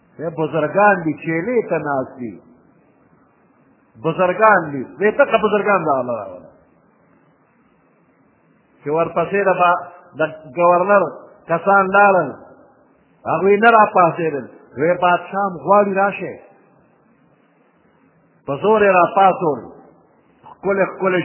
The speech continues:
شکلونه، د بزرګانو شکلونه، جنت البقیع ته ځي، مسجد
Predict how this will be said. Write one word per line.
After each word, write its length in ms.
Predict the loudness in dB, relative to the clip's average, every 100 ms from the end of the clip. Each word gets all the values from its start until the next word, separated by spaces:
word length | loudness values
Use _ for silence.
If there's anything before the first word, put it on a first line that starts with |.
| -4
شکلونه، 480 | -6 -2 0 0 -2 -6 -16 -20 _ _ -6
د 20 | -4 -2
بزرګانو 640 | 0 0 2 2 2 0 -4
شکلونه، 480 | -8 -6 0 2 2 -2 -8 -18 _ _ _ _ _ _ _ _ _ -2
جنت 380 | -2 0 -2
البقیع 500 | -2 0 -2 -2 -4 0
ته 100 | 0 0
ځي، 140 | -2 -4 -14 -20 _ -4 -2
مسجد 320 | -2 -2